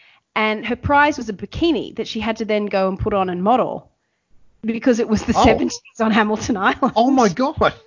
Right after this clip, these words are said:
Speaker 1: Yeah.
Speaker 2: They're like, "Right, now go change into this."
Speaker 1: But there was a picture of her in the paper, and, um, and she was embarrassed because she said she was too flat-chested for the bikini.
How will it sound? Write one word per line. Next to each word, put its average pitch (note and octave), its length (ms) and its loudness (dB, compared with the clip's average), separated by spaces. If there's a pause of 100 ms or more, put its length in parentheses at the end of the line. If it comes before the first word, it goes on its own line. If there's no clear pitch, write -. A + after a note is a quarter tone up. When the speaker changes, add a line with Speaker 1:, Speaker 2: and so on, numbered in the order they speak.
(480)
Speaker 1:
Yeah. G#4 120 4 (140)
Speaker 2:
They're E4+ 140 4
like, D#3+ 200 2
"Right, G3 260 0
now D#3 60 -4
go F#3+ 160 -2
change G#3 280 -4
into F3+ 140 -4
this." F3 500 -6
Speaker 1:
But G4+ 140 -12
there G#4+ 140 -4
was G#4+ 160 -4
a - 40 -4
picture G4+ 440 -4
of F4 80 -10
her C#4+ 180 -2
in C4+ 120 -6
the B3 60 -8
paper, C4 720 -6 (500)
and, A#3+ 460 -4 (200)
um, A3+ 520 -4 (380)
and C4+ 100 -8
she C4+ 140 -12
was C4+ 140 -6
embarrassed B3 500 -2
because - 220 -14
she A#3+ 100 -10
said A3+ 240 -6
she - 80 -12
was A3+ 140 -8
too - 180 -10
flat-chested - 640 -6
for - 140 -12
the G3 80 -8
bikini. - 720 -2